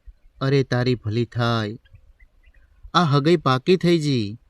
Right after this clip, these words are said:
અને હજુ તું કહેશે હું ના માનું, તો તારે ખવરાવવો હોય તો ખવરાય, નકે પછી ચોખ્ખી ના પાડી દે." હવે વેવાઈ પોતાના ઘેર જાય છે,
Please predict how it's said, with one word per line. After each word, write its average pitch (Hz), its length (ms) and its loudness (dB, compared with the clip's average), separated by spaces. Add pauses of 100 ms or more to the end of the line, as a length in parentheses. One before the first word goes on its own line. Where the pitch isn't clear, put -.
(280)
અને 160 160 4
હજુ 120 260 2
તું 175 160 0
કહેશે 160 320 2
હું 160 200 2
ના 127 160 -2
માનું, 170 440 -2 (460)
તો 160 120 2
તારે 139 220 2
ખવરાવવો 139 420 0
હોય 151 100 4
તો 160 140 2
ખવરાય, 156 460 0 (380)
નકે 127 280 2
પછી 139 300 -2
ચોખ્ખી 156 540 -4 (280)
ના 117 200 -2
પાડી 104 260 -4
દે." 104 200 -10 (1000)
હવે 131 240 4
વેવાઈ 135 280 4
પોતાના 135 420 0
ઘેર 113 280 -2
જાય 139 240 0
છે, 120 420 -6